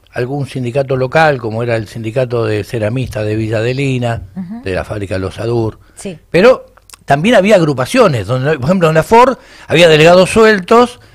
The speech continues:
Speaker 1: eh, porque tenía el peso fundamental, era la burocracia, pero había delegados sueltos y había agrupaciones sindicales que tenían un peso real en los lugares de laburo. Y esa gente se organizaba,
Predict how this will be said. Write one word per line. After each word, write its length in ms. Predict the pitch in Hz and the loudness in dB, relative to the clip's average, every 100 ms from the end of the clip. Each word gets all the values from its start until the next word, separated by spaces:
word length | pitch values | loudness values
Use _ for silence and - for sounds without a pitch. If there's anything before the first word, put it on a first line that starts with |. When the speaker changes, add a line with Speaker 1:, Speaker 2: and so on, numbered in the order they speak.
| - - | -20 -4
Speaker 1:
eh, 220 | 143 139 117 | 0 2 0
porque 220 | 113 104 | -2 -2
tenía 220 | 113 143 | 0 0
el 80 | 131 | 2
peso 280 | 175 123 120 | 0 -2 -4
fundamental, 480 | 131 113 127 156 131 | -4 -4 0 0 2
era 220 | 131 127 | 0 2
la 80 | 143 | 2
burocracia, 560 | 170 190 226 214 277 | 2 2 0 2 0
pero 100 | 151 | -2
había 180 | 110 156 | 0 2
delegados 380 | 143 143 165 170 | 2 4 2 0
sueltos 260 | 240 247 | -4 -2
y 60 | 156 | 0
había 240 | 160 233 | 0 2
agrupaciones 920 | 190 226 285 214 208 - 269 240 156 127 | 2 2 0 0 -2 0 0 2 0 -6
sindicales 800 | - 277 254 208 202 175 143 - | -6 -2 -2 -2 0 0 0 -4
que 120 | 151 | -2
tenían 240 | 160 240 | -2 0
un 140 | 208 175 | -4 -2
peso 320 | 254 202 175 | -4 -2 -2
real 500 | 151 175 240 117 - - _ _ _ _ | 2 2 2 0 -8 -20 _ _ _ _
en 140 | 135 135 | -6 -2
los 160 | 127 | 0
lugares 340 | 127 127 147 135 | 0 0 0 0
de 100 | 131 | 0
laburo. 440 | 123 123 101 120 | 0 0 -2 -4
Y 20 | |
esa 180 | 170 175 | -4 -4
gente 280 | - 240 - | -4 -6 -6
se 160 | - 160 | -6 -4
organizaba, 760 | 143 135 123 233 202 131 101 | -2 -4 -2 0 2 2 -2